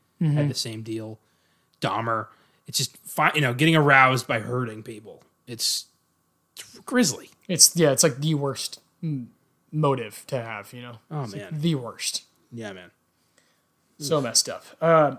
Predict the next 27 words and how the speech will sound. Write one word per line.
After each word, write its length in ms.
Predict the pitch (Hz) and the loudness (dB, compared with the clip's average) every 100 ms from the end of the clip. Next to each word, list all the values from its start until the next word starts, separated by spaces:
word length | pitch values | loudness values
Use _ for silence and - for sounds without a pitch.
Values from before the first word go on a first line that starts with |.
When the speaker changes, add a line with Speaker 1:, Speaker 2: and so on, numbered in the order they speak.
| _ | _
Speaker 1:
so 440 | - 214 202 175 - _ _ _ _ _ _ _ - | 4 8 8 6 -4 _ _ _ _ _ _ _ 0
after 180 | 196 190 | 2 8
that 380 | 190 175 - - 160 147 - | 8 8 2 -16 -14 -14 -4
bruta-, 520 | 180 185 175 170 165 | 0 2 2 0 0
brutal 360 | 160 220 196 151 | 4 6 8 8
scene, 320 | - 151 131 | 8 6 -2
you 60 | 139 | -2
know, 200 | 135 123 151 | -2 -2 2
so 160 | 160 185 | 8 8
that's, 240 | 170 - | 8 4
that's 260 | 196 196 - | 4 4 4
the 80 | |
flashback. 600 | 202 202 165 160 175 156 - | 2 6 6 6 6 4 6
So 120 | 180 | 4
it's 120 | 165 - | 4 0
at 120 | 180 | 0
the 40 | 156 | 0
beginning 280 | 160 156 147 | 0 0 0
of 60 | |
the 60 | 135 | -2
film. 340 | - 131 117 - _ _ | -4 -6 -8 -16 _ _
He 100 | 180 | -8
kills 600 | - 208 175 151 - - | 2 6 6 6 4 0
Anyo 380 | 165 160 156 147 | 4 6 8 6
and 160 | 143 131 | 4 -2
the 80 | 123 | -4
prostitute. 560 | 147 120 - 127 101 | -4 -4 -10 -18 -18